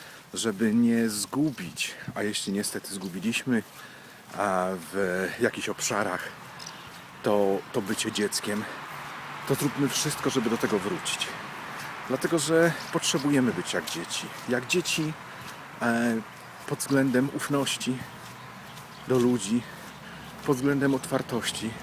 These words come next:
pod względem ciekawości, ciekawości świata, a pod względem radości, radości życia, pod względem niespożytej energii. Bądźmy jak dzieci.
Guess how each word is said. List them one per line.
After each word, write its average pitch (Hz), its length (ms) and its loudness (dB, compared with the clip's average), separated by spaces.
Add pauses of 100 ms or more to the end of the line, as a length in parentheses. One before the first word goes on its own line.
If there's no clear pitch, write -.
(140)
pod 135 100 0
względem 139 340 4
ciekawości, 131 880 2 (460)
ciekawości 135 560 2
świata, 127 560 4 (840)
a 113 380 8
pod 139 120 2
względem 143 400 4
radości, 139 600 4
radości 127 460 2
życia, 120 380 0 (760)
pod 139 120 2
względem 147 600 6 (180)
niespożytej 151 760 6
energii. 139 600 8 (1400)
Bądźmy 226 260 10
jak 185 140 8
dzieci. 160 400 2